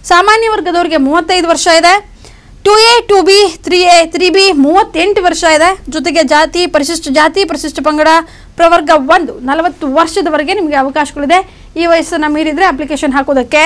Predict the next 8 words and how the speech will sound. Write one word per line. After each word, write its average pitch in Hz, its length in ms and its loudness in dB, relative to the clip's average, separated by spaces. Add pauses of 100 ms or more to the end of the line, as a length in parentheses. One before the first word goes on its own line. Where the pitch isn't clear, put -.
(360)
ಸಾಧ್ಯ 277 500 -2
ಇಲ್ಲ. 254 160 -4 (560)
ಜೊತೆಗೆ 302 420 0 (400)
ನೀವು 339 140 -2
ಎಲ್ಲಿ 359 280 2
ಓದಿರಬೇಕು 330 640 0
ಅನ್ನೋ 302 160 -2
ಕುರಿತಾಗಿ 294 540 -2